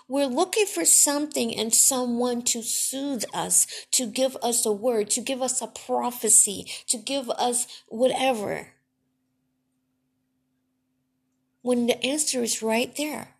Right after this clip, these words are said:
pray. You don't know how to pray? Yo, cl-, close your eyes. Ask God to help you, teach you how to pray. Trying to pray is better than sitting there watching that television news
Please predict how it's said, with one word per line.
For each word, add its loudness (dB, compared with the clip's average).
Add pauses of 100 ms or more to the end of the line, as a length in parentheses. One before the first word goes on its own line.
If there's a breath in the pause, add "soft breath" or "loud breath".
(400)
pray. -8 (1040)
You -2
don't 4
know -2
how 0
to -2
pray? 0
Yo, 0
cl-, -6
close 2
your 0
eyes. -6 (280 loud breath)
Ask 2
God -6
to -4
help -6
you, -2
teach -2
you -6 (160 loud breath)
how -4
to -4
pray. -14 (1800 soft breath)
Trying 0
to 0
pray -2
is 0
better -2
than -2
sitting 2
there -2
watching -4
that -6
television -2
news 0